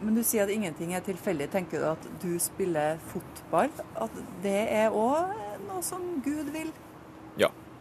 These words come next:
Speaker 2: jeg føler at, eh, jeg fikk det talentet her av Gud, og han gir jo meg den gaven her, og så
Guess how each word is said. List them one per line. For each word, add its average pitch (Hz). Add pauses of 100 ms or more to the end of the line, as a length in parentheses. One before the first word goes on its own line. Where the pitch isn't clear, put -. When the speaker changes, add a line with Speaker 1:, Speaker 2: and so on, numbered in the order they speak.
(120)
Speaker 2:
jeg 95
føler 87
at, -
eh, 98
jeg 92
fikk -
det 85
talentet 80
her 95 (360)
av 87
Gud, 113 (240)
og 92 (680)
han 98
gir 87
jo 87
meg 87
den 87
gaven 87
her, 92
og 95
så 87